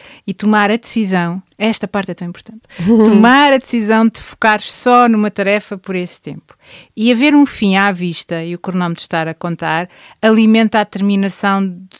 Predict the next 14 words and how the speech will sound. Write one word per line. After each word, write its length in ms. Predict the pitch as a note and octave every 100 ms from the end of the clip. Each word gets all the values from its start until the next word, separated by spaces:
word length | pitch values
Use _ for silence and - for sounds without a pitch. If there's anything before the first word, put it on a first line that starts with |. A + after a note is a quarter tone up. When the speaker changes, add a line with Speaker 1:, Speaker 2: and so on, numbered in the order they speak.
| -
Speaker 1:
nos 180 | F#3 E3
mantermos. 440 | F3 E3 D#3 D#3
E 40 | F3+
não 120 | A3+
tem 100 | D4+
que 80 | C#4+
ser 100 | D4
muito 140 | C#4
tempo, 360 | - D4 C#4+ F#3
vinte 180 | G#3+ A#3
e 20 |
cinco 120 | A#3
minutos, 340 | G3+ G3 G#3+ - - -
talvez. 420 | F#3 F3 F#3